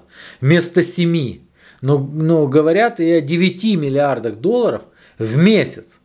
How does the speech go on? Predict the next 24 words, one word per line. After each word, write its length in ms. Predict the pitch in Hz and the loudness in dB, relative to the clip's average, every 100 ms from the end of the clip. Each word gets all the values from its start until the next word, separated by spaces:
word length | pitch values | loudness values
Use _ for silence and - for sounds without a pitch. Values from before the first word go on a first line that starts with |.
| _ | _
Но 180 | 123 147 | 0 0
самый 420 | 139 233 277 254 | 2 2 2 0
печальный 680 | - 214 - 240 247 220 190 | 0 -2 0 2 2 0 -4
вывод 400 | 160 214 165 - | -2 0 -2 -4
из 100 | 135 | -16
всего 380 | - 170 190 233 | -10 -4 0 0
этого: 280 | 226 175 | 0 -4
Зеленский 500 | 123 165 226 220 - | -4 -4 -4 -6 -6
настолько 500 | 185 185 - 240 190 | -6 -4 -2 -2 0
не 180 | 175 175 | 0 2
верил 520 | 180 202 180 113 90 _ _ - - | 4 4 4 0 -8 _ _ -20 -20
в 80 | - | -14
свою 320 | - 175 202 | 0 0 0
страну 640 | 202 - 151 156 175 151 - _ _ _ | -4 -6 -4 -4 -4 -6 -10 _ _ _
и 80 | 156 | -8
в 80 | 143 | -6
свой 300 | - 190 165 | 0 2 2
народ, 360 | 147 170 254 | 0 -2 -2
что 200 | 254 - | -6 -6
он 60 | 233 | -4
просто 260 | 226 208 196 | -4 -2 -2
боялся 580 | 151 185 185 196 180 | 2 4 4 2 0
сказать 460 | 160 - 135 135 131 | -4 -4 -2 -4 -4
то, 420 | 127 104 131 - | -4 -4 -6 -12